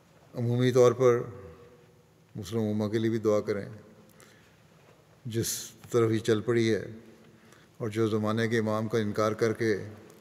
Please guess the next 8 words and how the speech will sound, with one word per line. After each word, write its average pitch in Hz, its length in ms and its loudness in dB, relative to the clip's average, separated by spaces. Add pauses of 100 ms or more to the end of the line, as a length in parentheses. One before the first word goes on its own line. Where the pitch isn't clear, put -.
(600)
اپنی 113 640 -2 (240)
دنیا 113 240 0
و 107 80 4
آخرت 104 240 -4
خراب 110 320 0
کر 117 100 2
رہی 107 260 -2
ہے، - 120 -10